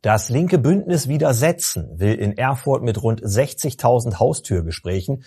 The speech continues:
für Proteste gegen den A-F-D-Bundesparteitag Anfang Juli mobilisieren. Das erklärte die Gruppe auf ihren Kanälen in den sozialen Medien. Erfurt zählt rund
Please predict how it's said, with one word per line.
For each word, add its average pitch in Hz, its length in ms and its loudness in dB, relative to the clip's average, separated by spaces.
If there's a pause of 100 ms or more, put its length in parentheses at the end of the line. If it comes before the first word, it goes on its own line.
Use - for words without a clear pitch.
(160)
für 135 160 4
Proteste 127 580 0
gegen 151 300 -2
den 120 200 0
A-F-D-Bundesparteitag 120 1600 0
Anfang 151 340 -4
Juli 98 580 -2
mobilisieren. 110 840 -6 (420)
Das 147 160 2
erklärte 165 400 2
die 147 120 2
Gruppe 160 340 2
auf 135 200 4
ihren 139 260 -2
Kanälen 107 500 2
in 113 120 -2
den 110 140 0
sozialen 92 520 -4
Medien. 92 520 -2 (400)
Erfurt 190 500 2
zählt 143 300 0
rund 165 300 4